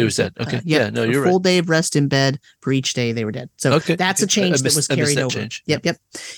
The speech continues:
Speaker 1: And then, um, they're weak and helpless. They need a minimum of one full day of rest, blah, blah, blah. The person has one hit point, must regain the rest by natural healing or curative magic. So now they're allowing the magic.
Speaker 2: Yep.
Speaker 1: Previously, they didn't, right?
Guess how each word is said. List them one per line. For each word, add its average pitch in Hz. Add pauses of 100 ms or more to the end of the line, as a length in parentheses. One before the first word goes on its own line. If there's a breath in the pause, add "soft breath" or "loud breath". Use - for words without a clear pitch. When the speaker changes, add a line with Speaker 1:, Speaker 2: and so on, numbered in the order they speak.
(120)
Speaker 1:
And 170
then, 160
um, 143 (200 soft breath)
they're 151
weak 151
and 156
helpless. 208
They 143
need 139
a 139
minimum 139
of 135
one 143
full 151
day 135
of 139
rest, 165
blah, 127
blah, 135
blah. 156
The 151
person 175
has 147
one 220
hit 233
point, 226 (320 loud breath)
must 156
regain 160
the 156
rest 151
by 139
natural 180
healing 196
or 247
curative 254
magic. 202
So 160
now 156
they're 175
allowing 202
the 160
magic. 139 (380)
Speaker 2:
Yep. 101
Speaker 1:
Previously, 139
they 143
didn't, 165
right? 123